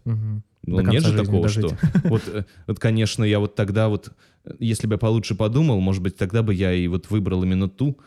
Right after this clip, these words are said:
Speaker 2: с которой бы прожил всю жизнь. Но нет же такого щас, во всяком случае.
Speaker 1: Да, да, да,
Speaker 2: А
Speaker 1: это
Speaker 2: почему
Speaker 1: правда.
Speaker 2: профессии как-то прям совсем убиваются? Вот мне кажется, здесь
Speaker 1: Ну, и в любом случае, мне кажется, щас, э, такое время, когда,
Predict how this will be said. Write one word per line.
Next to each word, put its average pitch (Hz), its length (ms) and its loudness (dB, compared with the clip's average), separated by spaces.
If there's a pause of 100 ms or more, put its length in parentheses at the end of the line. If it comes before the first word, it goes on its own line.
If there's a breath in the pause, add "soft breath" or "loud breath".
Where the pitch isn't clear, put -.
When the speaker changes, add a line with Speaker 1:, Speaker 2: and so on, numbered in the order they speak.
(180 soft breath)
Speaker 2:
с - 80 -16
которой 101 260 -2
бы 92 140 -2
прожил 95 320 -4
всю - 180 -4
жизнь. 85 260 -4
Но 82 60 0
нет 131 140 0
же - 80 -10
такого 82 320 -4
щас, 73 240 -6
во 69 60 -6
всяком - 240 -10
случае. - 300 -2
Speaker 1:
Да, 110 360 4
да, 113 300 0
да, 110 160 0
Speaker 2:
А - 20 2
Speaker 1:
это 113 160 -2
Speaker 2:
почему 117 180 0
Speaker 1:
правда. 117 180 0
Speaker 2:
профессии 113 500 -2
как-то 95 320 -8
прям 98 200 -4
совсем 107 320 -4
убиваются? 92 500 -4
Вот - 80 -20
мне 98 80 -6
кажется, 101 320 -8
здесь 92 160 -6
Speaker 1:
Ну, 151 100 4
и 135 120 -4
в 123 80 2
любом 139 220 2
случае, 135 240 -2
мне 113 100 2
кажется, 120 240 -2
щас, 143 380 0
э, 107 420 2
такое 110 200 -4
время, 139 200 2
когда, 104 320 0